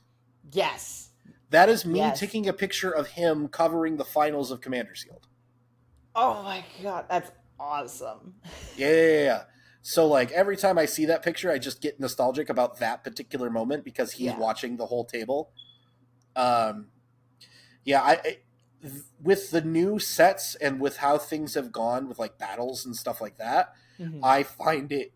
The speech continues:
Speaker 2: uh, <clears throat> excuse me, I find that these decks are going to be even more powerful than last year,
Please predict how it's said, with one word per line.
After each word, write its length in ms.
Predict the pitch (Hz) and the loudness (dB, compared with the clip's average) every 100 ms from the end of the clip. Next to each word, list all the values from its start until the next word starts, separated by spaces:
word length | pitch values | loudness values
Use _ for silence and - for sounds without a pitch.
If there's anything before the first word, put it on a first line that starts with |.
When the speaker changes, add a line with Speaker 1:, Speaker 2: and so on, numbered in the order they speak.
| _ | _
Speaker 2:
uh, 300 | 131 135 98 - - | -8 -4 -6 -8 -10
<clears throat> 340 | - - - | -6 -6 -6
excuse 240 | - - 127 | -10 -8 -6
me, 160 | 104 _ _ _ - | -8 _ _ _ 0
I 100 | 135 | 2
find 480 | - 160 156 143 120 _ _ _ _ _ | 8 8 8 2 -6 _ _ _ _ _
that 380 | - 135 123 127 | 4 6 6 0
these 240 | 123 156 127 | -4 -2 0
decks 340 | 131 139 - | 2 2 2
are 60 | 156 | -2
going 220 | 151 147 | -2 -2
to 80 | - | -6
be 160 | 131 - | -12 -8
even 340 | 123 143 147 | -4 -2 0
more 200 | 135 131 | 0 -2
powerful 540 | - 120 107 104 98 95 | -2 -4 -4 -6 -10 -12
than 140 | 95 | -16
last 280 | 104 - - | -16 -14 -18
year, 200 | - | -20